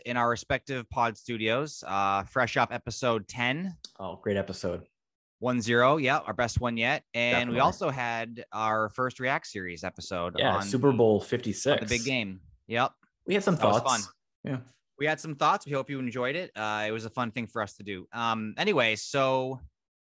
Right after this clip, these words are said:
Speaker 1: we are well into February now. Uh, the shortest, definitely the coldest month here, uh, in the, in, in the northern plains
Speaker 2: Yeah.
Speaker 1: of, uh, Michigan.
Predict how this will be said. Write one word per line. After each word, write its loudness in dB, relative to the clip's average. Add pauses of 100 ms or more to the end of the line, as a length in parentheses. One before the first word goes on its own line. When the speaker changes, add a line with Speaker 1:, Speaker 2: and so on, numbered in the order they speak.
(260)
Speaker 1:
we -4
are 2
well 2
into -8
February -2
now. -6 (340)
Uh, 0
the -6
shortest, 0 (560)
definitely 4
the 4
coldest 2
month -2
here, -4 (240)
uh, -8 (280)
in -8
the, -8
in, -8
in -10
the -6
northern -4 (220)
plains -4
Speaker 2:
Yeah. -8
Speaker 1:
of, -8
uh, 0
Michigan. -6